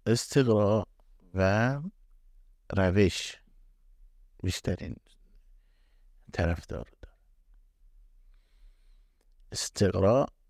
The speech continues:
و منطق عملی رو، اه، راجر بیکن در قرن سیزدهم به کار برد و منطق عملی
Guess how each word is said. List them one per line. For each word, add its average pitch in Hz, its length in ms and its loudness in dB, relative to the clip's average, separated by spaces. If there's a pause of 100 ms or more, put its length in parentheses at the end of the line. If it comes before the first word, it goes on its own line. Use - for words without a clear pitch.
و 110 40 -6
منطق 92 680 -2
عملی 92 600 -2
رو، 135 380 -2 (1200)
اه، 95 280 -2
راجر 98 380 0
بیکن 92 440 -2
در 92 160 0
قرن 101 580 -2 (2250)
سیزدهم 95 720 0 (180)
به - 120 -4
کار 82 320 0
برد 85 280 -2 (2250)
و 92 520 0 (760)
منطق 92 460 2 (200)
عملی 98 800 -2